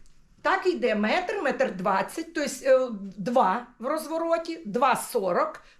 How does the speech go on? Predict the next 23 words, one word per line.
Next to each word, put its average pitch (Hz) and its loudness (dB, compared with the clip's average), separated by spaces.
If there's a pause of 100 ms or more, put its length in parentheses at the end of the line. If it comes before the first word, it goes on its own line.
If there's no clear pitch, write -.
потім 302 2
три 226 2
в 208 -4
розвороті, 320 -2
шість, - 0 (220)
вісім, 277 0
дев'ять, 285 2
десять 247 -2
і 247 -10
дванадцять. 208 -2 (380)
Дуже 311 4
великий 247 0
асортимент. 190 -6 (380)
І 254 -2
якість 349 0
плівки, 311 -4
я 262 2
вам 262 -2
так 240 0
скажу, 208 -8
плівка 269 0
завода 247 0
сто 247 0